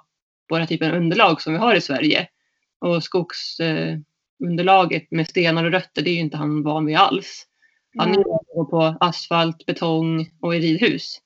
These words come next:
Speaker 1: Så det blir ju verkligen nytt för honom. Eh, men vi gjorde så att vi, vi gick ut i skogen. För det var ju en fin dag och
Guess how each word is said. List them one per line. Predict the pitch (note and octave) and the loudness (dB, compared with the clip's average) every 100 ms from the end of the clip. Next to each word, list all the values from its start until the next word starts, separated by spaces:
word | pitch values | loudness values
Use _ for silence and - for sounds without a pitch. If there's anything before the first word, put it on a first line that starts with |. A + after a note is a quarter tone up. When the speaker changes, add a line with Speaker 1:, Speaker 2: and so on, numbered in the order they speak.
| _ _ _ _ _ _ | _ _ _ _ _ _
Speaker 1:
Så | - F3 | -12 -4
det | F3+ | -2
blir | F3+ F3+ E3+ | 0 2 2
ju | |
verkligen | E3+ E3 G#3 E3+ D#3+ | 2 0 2 2 2
nytt | E3 G#3+ - | 0 -2 -2
för | - | -6
honom. | D3 - - E3+ - - - _ _ - | -4 -2 -4 -8 -14 -20 -20 _ _ -12
Eh, | E3 D#3 D#3 D#3+ - - | -10 -10 -10 -10 -12 -16
men | - G3 | -10 -2
vi | B3 | 0
gjorde | B3+ E4 | 2 0
så | - | 2
att | F3 F3 | 2 2
vi, | F3 F3 E3+ E3 F3 | 0 2 2 2 2
vi | G3+ | 0
gick | A#3+ | 4
ut | D4 C4+ | 4 4
i | |
skogen. | - D#3+ C#3+ F3 F3 _ _ _ _ _ _ _ _ - - | 0 -2 0 -2 -4 _ _ _ _ _ _ _ _ -12 -2
För | |
det | F#3 | 2
var | F3+ | 4
ju | |
en | E3+ - | 2 0
fin | F3 F3 E3+ | 0 0 0
dag | E3+ E3 E3+ E3+ | 2 2 0 -2
och | E3 | -4